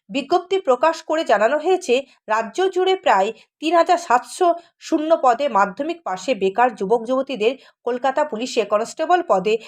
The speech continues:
নিয়োগ করা হচ্ছে। ইতিমধ্যে আবেদন প্রক্রিয়া গ্রহণ শুরু হয়ে গেছে। রাজ্যের বেকার যুবক যুবতীদের জন্য একের পর এক সুখবর শোনাচ্ছে রাজ্যের বিভিন্ন দপ্তর।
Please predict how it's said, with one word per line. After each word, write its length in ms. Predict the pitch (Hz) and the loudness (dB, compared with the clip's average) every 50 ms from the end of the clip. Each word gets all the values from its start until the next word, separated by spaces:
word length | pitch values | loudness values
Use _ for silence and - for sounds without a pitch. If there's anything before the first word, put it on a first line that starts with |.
| - _ _ - | -20 _ _ -4
নিয়োগ 220 | 208 226 240 233 240 | 0 0 0 2 2
করা 180 | - 208 240 262 | 2 2 2 2
হচ্ছে। 420 | 196 202 175 180 - - - 170 143 - _ _ _ _ _ _ _ _ _ - | 2 0 -2 -2 -4 -12 -10 -10 -10 -12 _ _ _ _ _ _ _ _ _ -10
ইতিমধ্যে 540 | 285 262 269 370 381 415 415 381 233 277 311 330 - | -8 0 2 2 4 4 0 0 2 2 2 4 4
আবেদন 380 | 233 233 247 262 269 311 330 320 | 4 4 4 4 4 4 2 4
প্রক্রিয়া 420 | - 226 220 - - 311 247 233 220 220 - - _ _ _ | 0 -2 -2 0 0 2 4 4 2 0 -4 -16 _ _ _
গ্রহণ 300 | - 226 226 202 285 349 403 | -2 -2 2 2 2 0 0
শুরু 300 | - - - 233 220 269 320 | -4 -8 -8 -4 -2 -2 -2
হয়ে 240 | - - 202 254 302 | -2 0 -2 0 2
গেছে। 340 | 240 190 202 196 - - 120 90 _ _ _ _ _ _ _ 220 | 2 0 -2 -2 -10 -14 -14 -14 _ _ _ _ _ _ _ 2
রাজ্যের 380 | 240 254 240 226 - 339 349 277 | 2 2 2 0 0 0 0 0
বেকার 320 | 220 214 214 - 269 294 285 208 | 0 -2 0 2 2 2 2 -2
যুবক 240 | 226 202 226 262 233 220 | -4 0 0 0 0 0
যুবতীদের 460 | 277 277 277 302 294 233 285 311 302 | -4 -4 -2 -4 -2 0 0 -2 0
জন্য 300 | - 233 220 220 214 202 220 254 - | 0 -2 -2 0 0 -2 -4 -4 0
একের 320 | - 240 240 240 330 339 330 | 0 0 0 0 0 -2 0
পর 180 | 330 277 233 - - | 2 2 2 2 2
এক 200 | 233 254 269 247 254 - | 0 2 2 0 -2 -6
সুখবর 480 | - - - 240 226 - 262 247 247 262 | -14 -8 -8 -6 -2 0 0 2 2 0
শোনাচ্ছে 440 | 254 - 196 196 202 202 - - 202 185 190 - _ _ _ _ | -2 -2 -4 -4 -4 -4 -6 -6 -6 -6 -6 -12 _ _ _ _
রাজ্যের 400 | 196 202 202 190 185 - 208 208 190 | -6 -6 -6 -6 -4 -4 -4 -4 -4
বিভিন্ন 380 | 175 185 185 175 240 254 247 196 165 | -6 -6 -4 -4 -4 -2 -2 -2 -4
দপ্তর। 460 | 156 151 - - - _ - - - | -2 -4 -6 -6 -8 _ -16 -16 -16